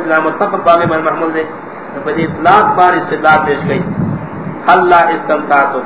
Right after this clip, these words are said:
مطلب ہے۔ اللہ استمتعتم، استمتعتموها، ولی تاس پر ایمان فیضان علیہ السلام۔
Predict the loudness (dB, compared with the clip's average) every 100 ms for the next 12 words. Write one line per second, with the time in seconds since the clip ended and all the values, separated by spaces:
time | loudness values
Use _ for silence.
0 | -6 -6 -2 -2 -4 -12 -14 -14 -14 -14
1 | -14 -8 0 4 6 6 4 0 0 0
2 | -2 -2 0 0 -2 -4 2 2 2 -2
3 | 2 4 4 4 0 2 2 2 -2 0
4 | -2 -2 -2 0 2 2 0 -2 -2